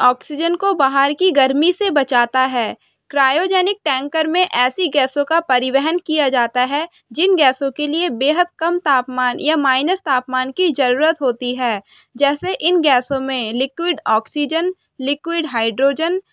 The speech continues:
लिक्विड नाइट्रोजन, हीलियम आदि शामिल हैं। ऑक्सीजन को टैंकर में बहुत कम तापमान यानी माइनस डिग्री पर रखा जाता है।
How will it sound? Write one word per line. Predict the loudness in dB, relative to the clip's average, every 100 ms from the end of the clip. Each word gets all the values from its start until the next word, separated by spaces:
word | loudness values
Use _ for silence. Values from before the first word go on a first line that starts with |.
| -10
लिक्विड | -8 -6 -4 -2
नाइट्रोजन, | 2 0 0 0 0 2 -2 -2
हीलियम | -2 0 0 0 0 0
आदि | 0 2 0
शामिल | 0 -2 -2 -6
हैं। | -4 -4 -6 -12 _ _ _ _ _ -2
ऑक्सीजन | -2 -2 -4 -2 0 0
को | 0 0
टैंकर | 2 0 0 0 2
में | 2 0 2
बहुत | 2 4 2 0
कम | -2 0
तापमान | 0 0 0 -2 -2 -2 0
यानी | -2 0
माइनस | 2 2 2 0 -2 -2
डिग्री | -6 -4 -4
पर | 0 0
रखा | 0 -2 0 0
जाता | 2 0 0 0
है। | 0 -2